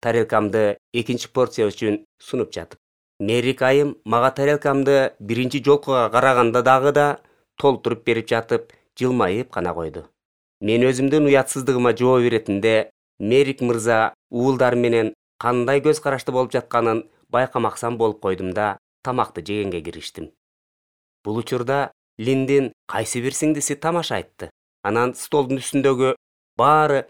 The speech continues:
ичи боору эзилгенче күлүштү. Бул чоң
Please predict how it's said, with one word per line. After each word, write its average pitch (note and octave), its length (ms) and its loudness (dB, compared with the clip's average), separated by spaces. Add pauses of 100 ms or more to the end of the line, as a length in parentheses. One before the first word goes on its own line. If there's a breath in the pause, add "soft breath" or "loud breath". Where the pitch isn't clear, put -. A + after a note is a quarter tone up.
ичи C#3+ 240 -4
боору C3+ 300 4
эзилгенче A#2+ 500 0
күлүштү. F#2+ 460 -8 (420)
Бул G#2+ 160 -4
чоң B2+ 460 0